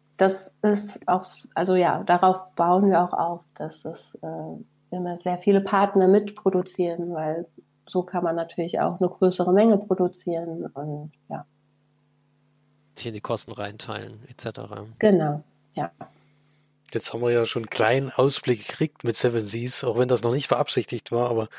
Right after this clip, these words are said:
Speaker 3: kannst du uns denn schon was verraten, was jetzt vielleicht demnächst von euch zu erwarten ist?
Speaker 1: Wir sp-, äh,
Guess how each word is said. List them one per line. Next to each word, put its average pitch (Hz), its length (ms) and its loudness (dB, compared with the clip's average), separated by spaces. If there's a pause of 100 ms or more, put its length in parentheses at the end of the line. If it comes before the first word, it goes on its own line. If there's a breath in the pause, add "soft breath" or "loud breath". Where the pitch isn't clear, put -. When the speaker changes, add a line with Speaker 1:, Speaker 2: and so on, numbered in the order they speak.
(420 loud breath)
Speaker 3:
kannst 151 340 2
du 156 80 0
uns 143 160 -4
denn 139 140 2
schon 127 160 -2
was 123 120 2
verraten, 120 560 4
was 110 200 -2
jetzt - 140 -4
vielleicht - 520 -8 (400)
demnächst 120 720 2
von - 240 -6
euch 117 180 -2
zu - 140 -2
erwarten 117 320 2
ist? - 280 -6 (1800 soft breath)
Speaker 1:
Wir 233 260 4
sp-, - 200 -6 (220)
äh, 156 260 -8